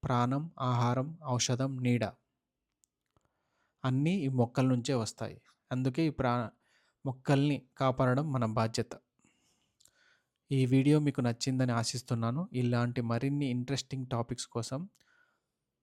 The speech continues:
మన ఛానల్ని సబ్స్క్రైబ్ చేసుకోండి, మర్చిపోకండి.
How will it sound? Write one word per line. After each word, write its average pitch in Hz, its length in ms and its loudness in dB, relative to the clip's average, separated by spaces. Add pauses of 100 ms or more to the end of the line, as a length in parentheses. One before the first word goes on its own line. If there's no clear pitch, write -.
(320)
మన 127 100 2
ఛానల్ని 131 480 2
సబ్స్క్రైబ్ 123 640 0
చేసుకోండి, 127 560 -2 (1200)
మర్చిపోకండి. 120 680 -2